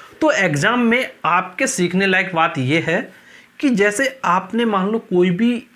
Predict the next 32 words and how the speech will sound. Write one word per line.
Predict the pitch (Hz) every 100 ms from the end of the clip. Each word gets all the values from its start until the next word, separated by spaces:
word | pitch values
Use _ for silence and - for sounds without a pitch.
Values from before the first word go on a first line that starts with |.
| -
स्टडी | 170 - 170 165
किया | 190 156
हुआ | 139 165
किसी | - 127
भी | 175
सब्जेक्ट | 180 123 101 101
की, | - 92 - _ _ _ _ _ - -
आपने | 151 165 - 240
कुछ | 240 196
भी | 196 196
पढ़ा | 135 107
हुआ | 104 98
है, | 92 - - - - -
अब | 277
देखो | 269 269 302
आप | - 208 247 226
ये | 165 254
सोचो | 262 175 160 190 269 - - - - -
जो | 156 269
आपने | 226 185 233 277 -
पढ़ा | 156 190
हुआ | 202 147 123
है | 101 92 - - - - - - - -
उसको | 226 233 - 277
आप | 240 - 208 233 - -
कैसे | 180 180 180 247 269 262 -
रिप्रेजेंट | 139 131 160 160 170 143 208 214
करेंगे, | 190 147 135 120 110 - - - _ -
कैसे | 202 220 262
चीज़ों | 262 202 196 233 233
को | 247
समझाएंगे, | 240 - 156 131 135 135 110 101